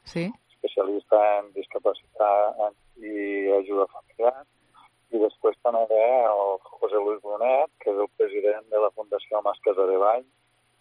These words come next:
Speaker 2: de Girona i també és vicepresident de la Confederació d'Autisme Espanya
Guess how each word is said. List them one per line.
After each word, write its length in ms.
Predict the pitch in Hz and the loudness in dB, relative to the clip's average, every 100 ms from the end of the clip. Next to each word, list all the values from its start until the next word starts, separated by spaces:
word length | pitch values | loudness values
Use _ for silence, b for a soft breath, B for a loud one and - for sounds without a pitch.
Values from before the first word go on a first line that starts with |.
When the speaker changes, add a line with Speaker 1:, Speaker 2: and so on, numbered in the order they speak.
| _ | _
Speaker 2:
de 80 | 113 | -6
Girona 420 | 98 104 117 131 156 156 | -4 0 2 2 0 0
i 720 | 127 113 107 104 101 98 101 - | -4 -6 -8 -10 -10 -10 -14 -8
també 200 | 101 101 101 107 | -6 -4 0 0
és 140 | 110 107 | 0 -4
vicepresident 800 | 101 104 101 92 92 95 104 110 | -8 -6 -4 -6 -4 -4 -4 -2
de 160 | 107 107 117 | 0 2 2
la 100 | 113 | 0
Confederació 560 | 110 104 - 98 92 - | -2 -8 -8 -6 -6 -2
d'Autisme 420 | 101 98 104 95 98 | -2 -2 -6 -14 -16
Espanya 440 | _ 110 110 120 | _ -2 -2 -4